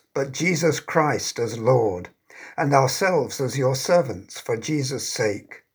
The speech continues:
For God, who said, 'Let light shine out of darkness,'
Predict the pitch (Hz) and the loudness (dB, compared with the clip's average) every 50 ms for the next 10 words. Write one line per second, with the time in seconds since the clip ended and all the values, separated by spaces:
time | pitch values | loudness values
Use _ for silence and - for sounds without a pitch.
0 | _ _ _ _ _ _ _ _ - - - - - - - - 120 110 - - | _ _ _ _ _ _ _ _ -20 -20 -20 -20 -20 -10 -2 0 0 2 4 6
1 | 135 143 151 151 147 143 131 160 151 - - - 143 123 110 104 101 98 - _ | 6 6 6 4 0 -2 -4 -4 -4 -2 -2 -2 -2 -2 -2 -6 -8 -10 -16 _
2 | _ _ - - 139 127 127 131 131 123 120 131 139 165 180 185 190 - - - | _ _ -8 -4 0 0 0 0 0 -2 0 2 2 2 2 0 -2 -6 -8 -6
3 | - - 151 151 170 175 180 175 170 170 165 160 - 165 147 143 131 165 156 147 | -4 -2 -2 0 0 2 0 0 0 0 0 0 0 -2 -2 0 2 2 2 2
4 | 139 139 131 120 120 107 95 - - - - - | 0 -2 -4 -4 -6 -6 -6 -10 -14 -16 -16 -18